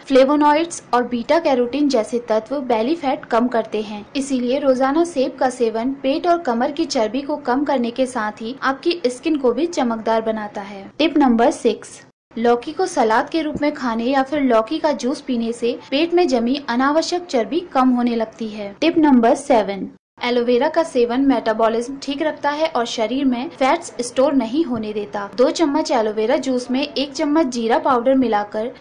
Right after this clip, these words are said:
इसे आधे गिलास गुनगुने पानी में मिलाकर खाली पेट इसका सेवन करने से पेट की चर्बी कम होने लगती है। टिप नंबर एट, दिन भर में एक से दो कप ग्रीन टी पीने से पेट व शरीर की चर्बी कम करने में लाभ मिलता है।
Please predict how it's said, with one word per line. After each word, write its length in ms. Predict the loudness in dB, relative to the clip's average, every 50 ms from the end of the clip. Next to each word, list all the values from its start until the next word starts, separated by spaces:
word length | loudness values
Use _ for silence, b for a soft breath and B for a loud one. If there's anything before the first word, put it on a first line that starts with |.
| B -10
इसे 180 | -4 -2 -2 -2
आधे 340 | 0 0 0 0 0 -2 -2
गिलास 300 | 0 0 0 0 0 -2 -6 -8
गुनगुने 440 | -2 0 2 4 4 4 6 4 4
पानी 320 | 6 4 4 4 4 2 2
में 120 | 4 4
मिलाकर 500 | 4 4 4 4 2 2 2 0 -2 -2 -2
खाली 320 | -2 0 0 2 2 2
पेट 260 | 2 0 0 0 -2
इसका 260 | -4 -6 -2 -2 -2 0
सेवन 380 | 0 0 0 0 0 -2 -2
करने 300 | 0 0 0 0 -2 -4 -4
से 200 | -2 -2 -2 -2 -4 -4
पेट 220 | -4 -4 -4 -2
की 120 | 0 0 0
चर्बी 360 | 0 0 -2 -2 -2 -2 -4 -4 -4 -2
कम 160 | 2 4 4
होने 240 | 4 4 2 0 0
लगती 340 | -2 -4 -6 -8 -10 -12 -12
है। 200 | -12 -12 -14 -16 -18 -12 _ 0
टिप 160 | 2 2 4
नंबर 400 | 4 4 4 4 4 4 2 2 2 2
एट, 320 | 2 2 2 0 -4 -12 -18 -20 _ _ _ _ -20
दिन 340 | -16 -6 -2 0 0 2 2
भर 160 | 2 2 2
में 100 | 2 0
एक 300 | -2 0 0 2 2 0
से 160 | 0 -4 -6 -2
दो 180 | 0 0 0 2
कप 180 | 0 -2 -2 -2
ग्रीन 300 | -4 -4 -2 -2 0 0
टी 120 | -2 -2 -4
पीने 300 | -4 -6 -4 -4 -4 -4
से 220 | -2 0 0 0 0 -2 -6 -4
पेट 280 | -2 -2 -2 -2 0 0
व 60 | 0 0
शरीर 380 | 0 -2 -4 -2 -2 -4 -4
की 120 | -4 -6 -6
चर्बी 400 | -4 -4 -4 -4 -4 -6 -8 -10 -6 -2
कम 160 | 0 0 0
करने 300 | 2 2 0 2 0 0
में 140 | 0 2 2 2
लाभ 320 | 2 0 0 0 0 -2
मिलता 280 | -4 -6 -4 -2 -4 -4
है। 220 | -4 -4 -8 -10